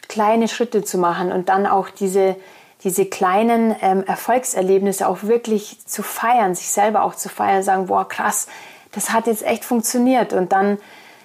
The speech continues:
ähm, dann, dann den nächsten Schritt anzu-, anzu-, anzupacken.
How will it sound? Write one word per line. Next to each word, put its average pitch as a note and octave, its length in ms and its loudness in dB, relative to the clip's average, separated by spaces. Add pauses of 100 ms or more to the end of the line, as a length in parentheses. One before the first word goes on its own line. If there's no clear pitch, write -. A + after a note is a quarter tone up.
(460)
ähm, G3 600 0 (920)
dann, G3+ 480 2
dann A3 380 2
den A#3+ 120 4
nächsten B3+ 380 0
Schritt E3+ 240 -4
anzu-, E3+ 320 -2
anzu-, - 340 -4
anzupacken. F3 800 -6